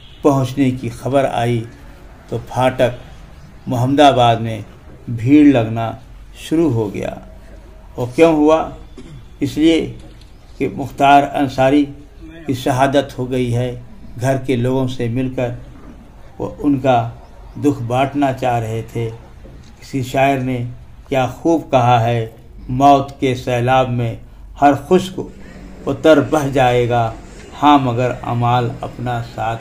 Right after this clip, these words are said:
में रह जाएगा।" मुख्तार अंसारी के अमाल ऐसे थे, काम ऐसे थे कि हर कोई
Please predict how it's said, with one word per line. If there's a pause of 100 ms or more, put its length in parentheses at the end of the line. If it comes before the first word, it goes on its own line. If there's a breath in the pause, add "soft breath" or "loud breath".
में (340)
रह
जाएगा।" (560)
मुख्तार
अंसारी
के (420)
अमाल
ऐसे
थे, (400)
काम (100)
ऐसे
थे (200)
कि
हर (520)
कोई